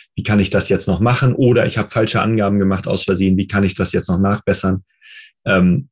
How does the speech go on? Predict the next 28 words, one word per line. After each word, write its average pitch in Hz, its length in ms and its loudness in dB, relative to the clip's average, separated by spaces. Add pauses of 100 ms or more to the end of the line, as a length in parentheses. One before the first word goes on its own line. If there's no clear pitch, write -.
dazu 104 420 0
steht 98 320 0
ja 95 140 0
einiges 95 400 2
auf 80 120 -4
der 87 140 0
Webseite 90 460 0
der 90 100 0
I 92 140 2
F 87 160 0
B. 107 160 4
Da 87 140 2
sollte 92 240 2
man 90 160 0
also 90 180 0
sich 90 320 -4
natürlich 90 380 -2
zuerst - 340 0
einmal, 90 460 0 (680)
ähm, 90 220 2
das 87 180 -2
anschauen 92 580 0
und, 85 160 -2
und 90 140 -2
da 87 100 0
gegebenenfalls 90 500 0
Kontakt - 400 -2
aufnehmen. 98 600 2